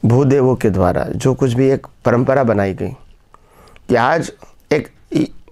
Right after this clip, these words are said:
इंसान होने के नाते कितना सारा ऋण आपको है। सबसे पहले बताया देव ऋण। अभी आप देखो, देव का मतलब क्या है? देव कोई व्यक्ति नहीं है।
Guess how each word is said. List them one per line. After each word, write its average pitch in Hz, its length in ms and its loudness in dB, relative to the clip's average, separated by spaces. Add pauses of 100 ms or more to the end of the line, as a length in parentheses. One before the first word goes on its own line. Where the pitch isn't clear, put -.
(180)
इंसान 156 420 2
होने 151 240 2
के 123 140 -2
नाते 117 380 -4 (880)
कितना 208 300 0
सारा 135 260 -2
ऋण 117 220 -6
आपको - 240 -8
है। 95 240 -8 (1040)
सबसे 180 260 -2
पहले 180 320 0
बताया 160 340 0
देव 139 380 0
ऋण। 107 220 -12 (1000)
अभी 185 160 2
आप 190 120 0
देखो, 180 400 -6 (480)
देव 233 240 0
का 220 160 -2
मतलब 113 280 -2
क्या 110 220 -8
है? - 260 -12 (1120)
देव 123 220 0
कोई 175 180 -2
व्यक्ति 123 300 -4
नहीं 269 220 -2
है। 160 120 -14